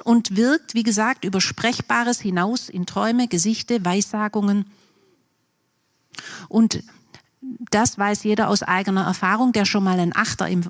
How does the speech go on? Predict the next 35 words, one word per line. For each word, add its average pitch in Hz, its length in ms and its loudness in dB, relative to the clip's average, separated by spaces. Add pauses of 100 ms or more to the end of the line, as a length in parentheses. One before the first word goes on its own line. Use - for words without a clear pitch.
im 185 180 2
Rad 185 420 0
gehabt - 460 -4
hat. - 220 -6
Wenn 202 140 0
die, 175 280 2
die 180 220 -4
Radnabe 202 960 2
sozusagen 175 720 -2
wieder 170 300 0
in 170 160 2
der 165 100 2
Mitte 233 240 2
ist, 151 420 -2 (720)
dann 196 240 4
läuft 202 320 4
das - 160 0
Rad 170 240 0
auch 185 200 0
wieder 190 200 4
rund. 175 340 4 (340)
Und 214 200 4
wenn 196 200 0
Gott 233 280 0
wieder 185 260 2
die 175 140 0
Mitte 185 600 2 (220)
menschlicher 190 920 2 (240)
Gemeinschaft 226 800 2
ist, - 420 -8 (240)
also 160 200 -4
anders 196 380 2
wie 175 80 -2
in 151 120 0
Babel, 190 440 2